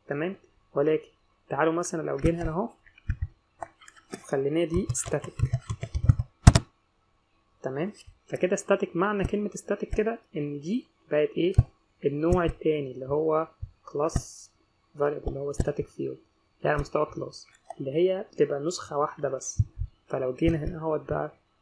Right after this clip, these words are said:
النسخة واحدة ديت مرة هياخدها الديمو وان وهي هي نفس النسخة هياخدها الديمو تو. طيب المفروض إن هنا اهوت النتيجة دي كان بيقول إن دهيت كان ساعتها إيه؟ مش ستاتيك.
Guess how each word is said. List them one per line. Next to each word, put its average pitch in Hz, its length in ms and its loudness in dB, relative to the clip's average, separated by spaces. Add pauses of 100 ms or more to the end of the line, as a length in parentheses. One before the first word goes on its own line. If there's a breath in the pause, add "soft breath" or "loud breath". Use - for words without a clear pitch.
النسخة 156 300 0
واحدة 156 280 2
ديت 185 100 0 (260)
مرة 165 200 6
هياخدها 147 500 0 (200)
الديمو 156 400 4
وان 185 140 0 (400)
وهي 165 400 4
هي 175 180 4
نفس 170 240 -4
النسخة 156 320 -4
هياخدها 156 460 -2 (340)
الديمو 151 320 -2
تو. 147 220 -4 (420)
طيب 135 220 -2 (220)
المفروض 185 460 2 (240)
إن 139 120 -6
هنا 139 180 -8
اهوت 170 280 2 (320)
النتيجة 143 680 -6
دي 175 180 -2 (400)
كان 147 200 0
بيقول 160 340 0
إن 143 140 -8
دهيت 156 300 -2
كان 143 160 -6
ساعتها 147 340 -6
إيه؟ 147 200 0 (200)
مش 139 220 -6
ستاتيك. - 360 -4